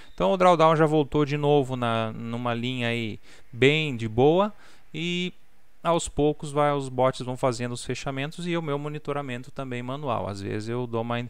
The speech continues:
intervenção manual aí também, na medida que eu vejo que é necessário. Nenhum robô no mundo tu pode deixar rodando sozinho, porque vai chegar um momento que pode dar zebra,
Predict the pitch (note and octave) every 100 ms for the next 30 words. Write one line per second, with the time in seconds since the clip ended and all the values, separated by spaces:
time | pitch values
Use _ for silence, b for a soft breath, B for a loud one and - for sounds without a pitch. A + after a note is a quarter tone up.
0 | - B B B B B2+ A#2+ A#2 B2 A#2
1 | B2 A#2 A#2 A#2+ A2+ A2 A2+ - C3 B2
2 | A#2 C#3 C3+ B2+ B2+ A#2 G#2+ A#2+ - b
3 | b b - B2 A#2 A2+ G#2+ - A#2+ G#2+
4 | - C3 - G2 - - B B B B
5 | B - - C#3+ F3 E3+ F3 D#3+ C#3 C3+
6 | D3 F#3+ D3+ E3 C3+ - B2+ A#2+ A#2 B2
7 | A#2 A2+ A#2 B2 - G#2 G#2 A#2 D3 D#3+
8 | - - C3+ A#2 C3 - C3 C#3 B2+ A2
9 | B2 - D3+ - A2 G#2+ A2+ C3+ D#3 C#3
10 | G#2+ -